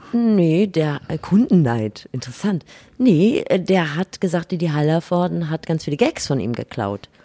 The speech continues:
Unter anderem Palim Palim, eine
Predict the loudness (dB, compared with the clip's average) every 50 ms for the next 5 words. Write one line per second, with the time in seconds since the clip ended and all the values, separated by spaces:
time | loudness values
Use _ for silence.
0 | _ _ _ 0 2 4 4 4 2 2 0 -2 0 0 2 2 4 4 4 4
1 | 2 2 0 0 0 -2 -2 -4 _ -20 -20 -20 _ _ -6 -4 -2 0 2 2
2 | 4 4 2 2 -2 -4 -2 -2 2 2 2 2 2 2 0 -2 -2 -6 _ _
3 | _ _ _ _ -6 -4 -2 0 0 2 2 2 2 2 0 -2